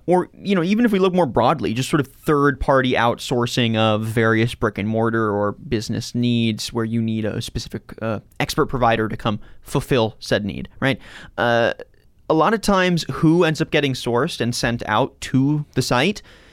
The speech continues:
is basically a lottery system, right? Sometimes it's a different individual, sometimes it's an entirely different provider, and it just depends on who's available, who's in the region, who has time to fulfill, uh, that request. So is this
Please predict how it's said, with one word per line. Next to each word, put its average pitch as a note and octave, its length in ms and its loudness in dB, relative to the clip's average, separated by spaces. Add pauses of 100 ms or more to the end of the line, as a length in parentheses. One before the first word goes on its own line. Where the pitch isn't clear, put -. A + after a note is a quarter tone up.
(100)
is C#3 160 0
basically D#3+ 540 2
a D#3+ 80 4
lottery B2+ 500 2
system, - 480 -8
right? B2+ 180 0
Sometimes C3 360 -2
it's B2 100 -4
a B2 60 -6
different A2 320 -2
individual, D3 720 2
sometimes A#2 380 -2
it's A2+ 120 -10
an A#2 80 -2
entirely A2 380 0
different G#2+ 280 -6
provider, B2+ 560 2 (420)
and A#2 600 2
it C#3 180 0
just C3 160 -4
depends B2+ 340 0
on A#2 280 0
who's E3+ 340 2
available, C3+ 800 4
who's D3 320 2
in C#3+ 100 0
the C3+ 100 0
region, A#2+ 500 -2
who C3+ 180 0
has A#2+ 220 0
time A2+ 320 -2
to G#2+ 160 4 (340)
fulfill, G#2+ 640 2 (280)
uh, F#2 200 0
that G#2+ 220 2
request. - 640 -2 (320)
So F3+ 320 2
is C3 240 0
this G3+ 420 2